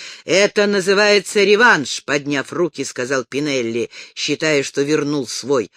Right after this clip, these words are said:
проигрыш. Однако Парфиша с сынками был уже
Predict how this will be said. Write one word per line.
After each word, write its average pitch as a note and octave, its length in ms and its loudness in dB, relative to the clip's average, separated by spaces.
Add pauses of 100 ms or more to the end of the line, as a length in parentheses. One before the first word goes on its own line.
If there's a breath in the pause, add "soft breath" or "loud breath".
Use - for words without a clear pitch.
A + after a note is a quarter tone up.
(220 soft breath)
проигрыш. - 800 -4 (600)
Однако E3 440 -2
Парфиша G3 800 -2 (280 soft breath)
с - 100 -12
сынками A#3+ 920 0 (300 loud breath)
был A#3 400 2
уже D#3+ 460 -2